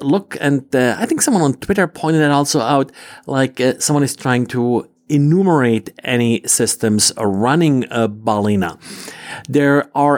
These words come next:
a couple of vulnerabilities on LinkedIn. For example, someone pointed to a P N G vulnerability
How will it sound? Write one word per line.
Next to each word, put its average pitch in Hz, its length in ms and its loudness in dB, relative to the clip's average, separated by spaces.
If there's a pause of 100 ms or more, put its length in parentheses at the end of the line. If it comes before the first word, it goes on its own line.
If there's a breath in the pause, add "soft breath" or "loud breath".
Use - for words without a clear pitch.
a 131 120 -4 (200)
couple 202 240 0
of 185 60 0
vulnerabilities 170 520 0
on 127 280 0
LinkedIn. 127 720 0
For 160 180 0
example, 143 360 -2
someone 131 360 0
pointed 120 640 -2
to 127 240 0
a 113 60 0
P - 300 -6
N 110 140 2
G 139 240 0
vulnerability 147 840 2